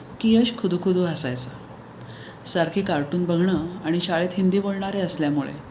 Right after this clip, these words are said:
बहुतेकदा हिंदीत बोलायचा. शाळेत कोणाच्या वाढदिवसाला मिळालेला खाऊ, चॉकलेट सुमेधासाठी,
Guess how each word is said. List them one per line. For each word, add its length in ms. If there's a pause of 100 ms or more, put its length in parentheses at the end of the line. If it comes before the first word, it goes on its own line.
(640)
बहुतेकदा 500
हिंदीत 340
बोलायचा. 480 (1300)
शाळेत 300 (100)
कोणाच्या 300
वाढदिवसाला 560
मिळालेला 540
खाऊ, 240 (260)
चॉकलेट 480 (580)
सुमेधासाठी, 800